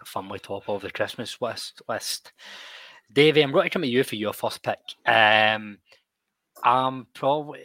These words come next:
this has probably been the most interesting name I've been given. Um, yeah, you know, I'm not gonna steal your thunder, uh, because I know very little about this player, but from what you sent over,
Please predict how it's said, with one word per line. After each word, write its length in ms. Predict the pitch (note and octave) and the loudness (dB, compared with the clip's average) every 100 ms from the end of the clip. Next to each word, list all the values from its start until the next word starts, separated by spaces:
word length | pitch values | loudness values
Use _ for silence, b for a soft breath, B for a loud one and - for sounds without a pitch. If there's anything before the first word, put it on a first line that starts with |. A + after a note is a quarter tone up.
| C3 | -10
this 240 | C3 - | -8 -6
has 140 | D3+ - | -6 -6
probably 420 | - A#2+ A#2 G#2+ | 0 0 0 -4
been 320 | A2+ G#2 G#2 | -4 -6 -6
the 100 | G#2 | -8
most 300 | G2+ G2+ - | -6 -6 -4
interesting 840 | G#2 A#2 C3 B2+ - A#2+ A2 A2 - | -4 -4 -2 -4 -4 -6 -6 -10 -14
name 340 | A2+ G#2 G#2 G2+ | -12 -8 -6 -6
I've 100 | G2 | -8
been 140 | F#2+ | -8
given. 340 | G2+ A2+ B2+ B2 B B B B | -6 -4 -6 -10 B B B B
Um, 1200 | A2 A2+ A2 A2 A2+ A2 A2 A2 A2 A2 G#2 G#2 _ _ _ _ A2+ | -2 -2 -2 -2 -2 -2 -2 -4 -8 -12 -14 -16 _ _ _ _ -14
yeah, 440 | G#2+ G#2 G#2+ A#2+ - - _ _ | -14 -14 -10 -10 -10 -20 _ _
you 120 | - | -18
know, 60 | - - - | -18 -20 -2
I'm 160 | C3 C#3 | -2 -2
not 120 | D#3+ | -6
gonna 140 | E3 | -8
steal 200 | - D3 | -6 -6
your 100 | B2+ | -4
thunder, 360 | A#2 A2+ A#2 B2+ - | -4 -6 -6 -8 -8
uh, 340 | G#2+ G#2+ A2 A2 | -8 -6 -4 -6
because 420 | G#2+ - A2 A#2 | -8 -8 -8 -6
I 140 | B2 B2+ | -6 -6
know 160 | C3 | -6
very 300 | A2 A2+ A2+ | -6 -4 -4
little 300 | G#2 A2+ C3 | -4 -6 -4
about 200 | A#2+ B2+ | -4 -6
this 180 | B2 B2 | -8 -10
player, 260 | - B2+ A2+ | -2 -2 -2
but 260 | - G#2+ G#2+ B B B B | -2 -4 -4 B B B B
from 500 | - A2 G#2+ G#2+ G#2 | -4 -4 -4 -6 -8
what 200 | G#2+ A#2 | -6 -6
you 60 | A#2 | -6
sent 260 | - G#2+ | -6 -6
over, 440 | G#2 A2 B2 A2+ | -6 -6 0 0